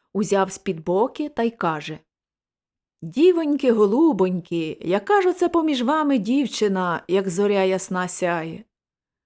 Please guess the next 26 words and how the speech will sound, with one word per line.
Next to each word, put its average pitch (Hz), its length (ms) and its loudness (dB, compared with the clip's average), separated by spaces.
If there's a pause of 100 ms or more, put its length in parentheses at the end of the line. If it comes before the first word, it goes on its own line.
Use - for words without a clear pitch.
(300)
Якби 254 340 4
плавала 349 480 2
вона 285 260 2
в 285 60 -2
синьому 233 500 2
морі 214 380 4
рибкою, 202 800 0 (460)
я 202 360 0
б 240 60 -4
її 277 320 0
шовковим 277 840 2
неводом 226 640 2
поняв. 180 640 -4 (720)
Коли 269 260 6
б 277 60 -2
літала 311 400 4
пташкою, 226 960 0 (340)
був 330 440 2
би 294 180 2
золотим 214 640 2
просом 208 580 0
принадив. 175 720 -4 (580)
А 175 120 -6
тепер 240 380 -2
мушу 330 300 -2
питати, 262 760 0